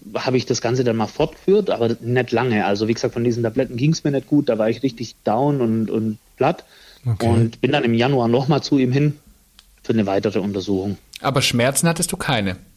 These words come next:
Speaker 1: Nee, ich hatte keine Schmerzen. Also wie gesagt, mir ging's auch gut, ich war fit und so weiter, ich hatte null Beeinträchtigungen, mir ging's eigentlich wirklich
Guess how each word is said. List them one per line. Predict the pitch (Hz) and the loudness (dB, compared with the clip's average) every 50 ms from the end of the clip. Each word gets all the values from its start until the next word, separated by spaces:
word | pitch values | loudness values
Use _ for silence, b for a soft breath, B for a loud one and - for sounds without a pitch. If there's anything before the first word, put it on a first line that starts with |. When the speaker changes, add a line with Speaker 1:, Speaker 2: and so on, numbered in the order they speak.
| _ _ - | _ _ -10
Speaker 1:
Nee, | - 120 120 123 120 | -4 2 4 4 4
ich | 113 110 135 | 4 4 2
hatte | 156 165 | 2 0
keine | - - 180 175 | 0 0 -2 0
Schmerzen. | - - 180 165 - - 113 | 0 0 -2 -2 -2 -2 -2
Also | 110 110 | -2 0
wie | 127 165 | 0 0
gesagt, | - - 113 117 | 0 -2 -2 -2
mir | 120 113 | -2 0
ging's | 123 151 156 147 | 0 0 0 0
auch | 143 - 110 - - | 0 -2 -2 0 2
gut, | 190 202 226 196 | 4 4 4 4
ich | - 113 - | 2 0 0
war | - 101 | -2 -4
fit | - - - 185 - | -4 -2 -4 -4 -2
und | - 156 165 156 | -2 0 0 0
so | 147 | 2
weiter, | 143 147 147 143 | 0 2 2 0
ich | 135 131 | 0 0
hatte | 117 127 127 117 | 0 0 0 0
null | 120 139 160 185 185 | 2 2 4 4 2
Beeinträchtigungen, | 147 151 - 139 156 156 160 147 - - 139 147 147 139 | 2 0 -2 -2 -2 -2 -2 -2 -2 -2 -2 -2 -2 -4
mir | 123 | -2
ging's | 117 127 151 156 147 - | 0 0 0 0 0 -4
eigentlich | 120 127 131 123 - - | -8 -8 -10 -8 -2 -2
wirklich | 151 151 160 147 - | 0 2 2 0 -2